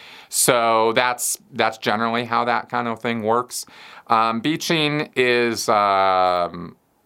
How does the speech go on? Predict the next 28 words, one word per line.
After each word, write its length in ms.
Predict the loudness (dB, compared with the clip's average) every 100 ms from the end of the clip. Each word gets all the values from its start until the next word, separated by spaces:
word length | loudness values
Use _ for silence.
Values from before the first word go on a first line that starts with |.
| -2
I, 140 | 0
I 100 | -2
think 400 | -4 -2 -2 0
there 120 | 0 2
were 140 | 2
a 60 | 2
couple 340 | -2 -2 -4
people 640 | -4 -8 -2 2 2 0 -4 -20 -20 -20 -6
back 300 | 0 2 0
in 120 | -4 -4
the 80 |
day 680 | -4 2 2 4 0 -4 -6
who, 300 | -4 -2 0
like, 220 | 0 0
I'm 100 | -2
talking 260 | -2 -2 -2
about, 180 | -2 -2
like, 200 | -2 -2
back 220 | -2 -2
in 60 | -10
the 80 |
late 220 | -4 -4 -4
sixties, 380 | -10 -6 -4
early 200 | -2 -2
seventies, 440 | -2 0 -2 -4 -4
directly 460 | -2 0 0 -4
under 240 | -6 -6 -8
Hubbard, 500 | 0 0 0 -6